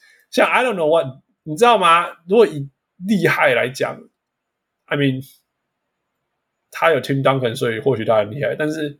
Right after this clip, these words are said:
you know，Phil Jackson's got Shaq and Kobe and Scottie and Pippen。But man，I don't know if，<laughs> 就是那个，那个，那个Phil Jackson，就是感觉像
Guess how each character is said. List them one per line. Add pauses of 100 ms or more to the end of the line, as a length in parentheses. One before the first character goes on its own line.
you
know，Phil
Jackson's
got
Shaq
and
Kobe
and
Scottie
and
Pippen。 (560)
But
man，I
don't
know
if，
<laughs>
就
是 (720)
那
个， (100)
那
个，
那
个
Phil
Jackson，
就
是
感
觉 (120)
像